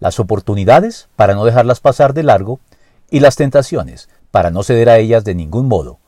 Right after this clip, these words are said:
fortalecidos para ello con el poder que Dios nos otorga para resistirlas. Y si bien es cierto que las oportunidades desperdiciadas no vuelven a aparecer,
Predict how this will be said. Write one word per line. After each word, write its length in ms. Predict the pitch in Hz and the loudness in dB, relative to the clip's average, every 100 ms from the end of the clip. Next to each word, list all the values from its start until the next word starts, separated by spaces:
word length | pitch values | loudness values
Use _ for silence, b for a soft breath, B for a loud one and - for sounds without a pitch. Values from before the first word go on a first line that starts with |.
| b b _ | b b _
fortalecidos 720 | - - - 87 87 135 160 | -20 -10 -6 -4 -4 -2 -2
para 220 | - 104 | 2 2
ello 220 | 110 143 175 | 2 0 -4
con 140 | 117 | -4
el 140 | 104 | -6
poder 400 | 92 95 87 127 | -8 -6 0 0
que 120 | 127 139 | -2 -4
Dios 200 | 143 131 | -4 -4
nos 180 | 143 | -6
otorga 640 | 151 - 120 110 113 113 110 | -6 0 0 2 4 4 2
para 300 | - 113 110 | 0 2 2
resistirlas. 800 | 110 95 107 - 71 - - _ _ _ _ _ _ _ _ _ _ _ - | -2 -6 -10 -14 -18 -20 -20 _ _ _ _ _ _ _ _ _ _ _ -8
Y 100 | 113 | -4
si 120 | 127 | 0
bien 140 | 170 | 2
es 120 | 226 | 0
cierto 560 | - 139 127 139 135 127 | 0 0 0 2 2 2
que 120 | 120 | 0
las 180 | 113 107 | 0 0
oportunidades 640 | 117 113 104 113 110 110 135 | -2 -4 -4 -4 0 2 2
desperdiciadas 760 | 135 - 101 90 90 117 120 | 0 -4 -6 -6 -4 2 2
no 160 | 127 131 | 2 0
vuelven 360 | 135 131 143 | 0 0 -2
a 100 | 107 | -2
aparecer, 640 | 87 - 170 156 87 82 | 0 0 0 -2 -10 -12